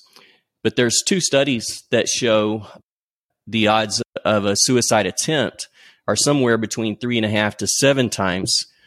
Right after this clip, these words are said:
normal in, in young people who have used marijuana beginning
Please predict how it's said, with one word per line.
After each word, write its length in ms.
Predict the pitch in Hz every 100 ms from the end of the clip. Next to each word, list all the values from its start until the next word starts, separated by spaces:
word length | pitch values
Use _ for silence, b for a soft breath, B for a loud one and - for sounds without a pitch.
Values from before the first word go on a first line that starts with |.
| b b _ _ _ _
normal 560 | 107 107 101 98 110 - -
in, 180 | 107 101
in 240 | 87 104
young 220 | 101 107 101
people 580 | 110 - 95 95 127 - _ _ _ _ -
who 200 | 120 104
have 100 | 98
used 300 | 101 101 -
marijuana 560 | 104 98 98 104 98 - - 80
beginning 340 | 101 104 104